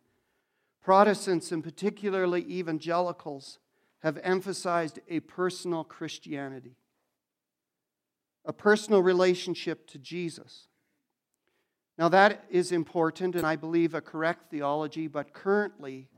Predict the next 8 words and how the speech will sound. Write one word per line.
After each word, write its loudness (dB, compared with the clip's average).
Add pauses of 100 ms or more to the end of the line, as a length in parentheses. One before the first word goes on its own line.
we -4
read -2
that -2
theology -6 (480)
through -2
a -8
distorted -2
lens -6